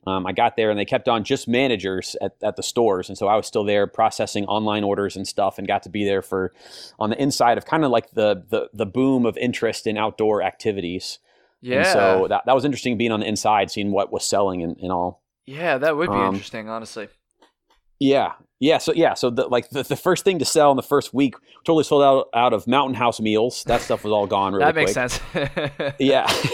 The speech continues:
Speaker 1: <laughs> And then buffs completely disappeared. We got rid of all those. Uh, and then we got rid of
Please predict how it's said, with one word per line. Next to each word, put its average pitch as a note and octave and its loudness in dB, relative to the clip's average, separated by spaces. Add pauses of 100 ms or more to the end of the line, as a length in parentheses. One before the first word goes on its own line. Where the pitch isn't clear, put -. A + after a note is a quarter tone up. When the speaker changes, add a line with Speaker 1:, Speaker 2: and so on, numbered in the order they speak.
(140)
Speaker 1:
<laughs> D3 -14
And C3 -4
then A#2+ 2
buffs D3 4
completely E3+ 0
disappeared. D#3 2
We C#3 -2
got C3+ 2
rid A#2+ 2
of G#2 2
all G#2 2
those. F3 2 (480)
Uh, B2 2
and C3 -2
then F#3 2
we C#3+ 0
got D#3+ 2
rid D3+ 4
of C#3+ 0